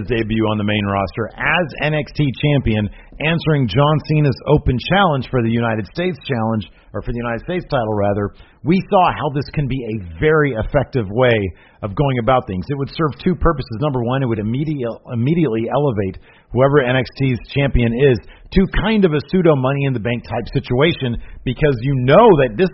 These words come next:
guy, okay, now that he won the title, he can show up on the main roster at any time. I'm surprised they actually don't do that more, to be honest with you, um, 'cause I thought it worked really, really well for Kevin Owens.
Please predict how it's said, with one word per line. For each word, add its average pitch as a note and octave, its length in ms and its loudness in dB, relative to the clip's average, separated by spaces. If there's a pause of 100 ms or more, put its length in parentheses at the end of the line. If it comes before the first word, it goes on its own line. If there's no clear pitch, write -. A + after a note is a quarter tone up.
guy, D#3+ 320 4
okay, D3+ 240 -4
now B2 160 0
that D#3 80 -2
he D#3+ 80 2
won D#3+ 160 2
the - 80 -2
title, E3+ 300 6 (340)
he G3+ 160 4
can A3+ 480 4
show C3 240 0 (160)
up - 160 -6 (320)
on F#3 160 0
the F3 80 0
main C#3+ 240 0
roster A#2+ 400 2
at - 80 -4
any B2+ 240 -2
time. C#3 560 2 (380)
I'm C3 100 2 (160)
surprised C#3+ 320 2
they A2+ 80 4
actually A2+ 240 2
don't A2 160 2
do A2 80 4
that F#2+ 240 2
more, C3+ 160 4
to - 20 -2
be F#2 140 0
honest A2+ 240 0
with D#2+ 80 -2
you, D2+ 120 -4 (520)
um, G2+ 540 0 (100)
'cause B2+ 160 -4 (160)
I A2+ 80 0
thought G#2 160 0
it F2+ 80 -4
worked G#2 160 0
really, A#2 240 2
really G#2 240 2
well A2 160 4
for G2+ 80 -4
Kevin G2+ 260 -2
Owens. B2 300 0